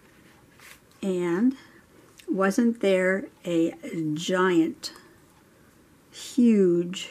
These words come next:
humongous black water moccasin snake sunning itself across the trail? I mean,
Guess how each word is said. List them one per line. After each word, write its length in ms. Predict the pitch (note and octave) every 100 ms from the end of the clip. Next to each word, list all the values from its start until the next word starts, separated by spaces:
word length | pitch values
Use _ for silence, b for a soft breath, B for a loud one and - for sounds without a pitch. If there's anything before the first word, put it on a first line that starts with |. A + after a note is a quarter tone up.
| -
humongous 1160 | G#3 G3+ G3+ G#3+ A3+ G3+ F3+ F3 F3 - - -
black 760 | - E3 F3+ F#3+ G3+ G#3+ - - - _ b b b b b b b _ _ _ _ _ _ -
water 600 | F3+ F3+ G#3 A3 G#3 G3
moccasin 760 | G3 F#3+ - F#3+ - - F#3
snake 720 | E3 - G3+ F#3 F#3 - - _ _ _ b b b b b
sunning 440 | - E4+ E4 D4
itself 580 | C4 - A3 G3+ G3+ - G#3
across 720 | - - F#3 F3+ - - - B B -
the 220 | F3 F3
trail? 800 | F3 - D3 E3 D#3 - - F#3 B B B B B B B B _ _ _ _ _ _ _ _ _ -
I 40 |
mean, 280 | A3+ E3+ -